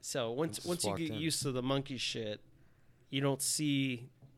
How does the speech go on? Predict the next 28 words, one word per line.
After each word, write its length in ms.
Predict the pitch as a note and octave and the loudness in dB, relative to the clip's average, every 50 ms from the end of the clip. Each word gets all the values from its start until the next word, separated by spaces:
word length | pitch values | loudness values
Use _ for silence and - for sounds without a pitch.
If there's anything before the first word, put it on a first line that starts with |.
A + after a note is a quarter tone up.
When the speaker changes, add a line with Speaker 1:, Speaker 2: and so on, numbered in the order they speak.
| - | -14
Speaker 1:
you 160 | - - D3 D3 | -4 -2 0 0
don't 140 | C#3+ C3 - | 0 0 0
see 220 | - - D3 C3+ | 0 0 2 2
anything 320 | C3+ B2+ A#2 A#2 A#2+ A2 G#2+ | 2 2 0 -2 -4 -2 0
out 160 | G#2+ A2+ A2+ | 0 2 2
of 100 | A2 G2+ | 2 2
that. 220 | G2+ F#2 D#2+ F2 G2+ | 0 -2 -2 -4 -4
It's 180 | G#2 G#2+ - | -6 -8 -10
just 160 | - - - | -10 -10 -10
you're, 120 | B2+ A#2 A2 | -8 -8 -8
you 260 | A#2 - A#2+ A#2+ A#2+ | -8 -8 -8 -8 -6
live 240 | A2+ A2+ A#2 B2 A2+ G#2+ | -6 -4 -4 -4 -4 -4
in 120 | G#2 F#2 | -6 -6
that. 240 | E2 C#2 C2 C#2 - - - - - - - - - - | -8 -8 -8 -10 -14 -16 -20 -20 -20 -20 -20 -20 -14 -8
So 180 | - - C#3+ C#3 | 0 4 6 6
I 40 | |
was 140 | C#3+ C#3 B2 | 6 6 4
like, 200 | C3+ C3 B2+ B2 | 2 2 2 2
you, 240 | B2+ B2+ C3 C#3 C#3+ | 0 0 0 -2 -2
you 240 | C#3+ D3+ C#3+ C#3+ C3+ | -2 -2 0 0 0
live 580 | C3 B2+ B2+ C#3+ D3+ D#3+ E3+ F3 F#3 F3+ E3 C#3+ - - - | 0 0 2 4 6 6 8 6 6 4 0 -6 -12 -6 -2
in, 460 | C#3 C#3 C3+ C3+ C3 C3+ C3 C3 B2+ - - - - - - - - - - - - - - _ _ _ _ - - _ _ _ _ - - C#3+ C3 - | 0 2 2 2 2 2 0 -2 -4 -8 -14 -20 -20 -20 -20 -20 -20 -20 -20 -20 -20 -20 -20 _ _ _ _ -20 -20 _ _ _ _ -18 -16 -16 -10 -2
you 200 | A#2+ C3 C#3+ D3 | 2 2 4 4
live 300 | C3+ C3 C#3 D#3 E3 D#3+ | 4 6 6 6 6 6
in 120 | C#3 B2 | 4 4
this 140 | A#2 A2 - | 4 2 0
store 380 | - - - D3+ D3+ D3+ C3 | -2 0 2 4 4 4 4
basically, 760 | A2+ - G2+ F2+ - - - - - - D2+ D2+ C#2+ - - | 2 0 -4 -6 -6 -8 -10 -10 -10 -10 -10 -10 -10 -12 -14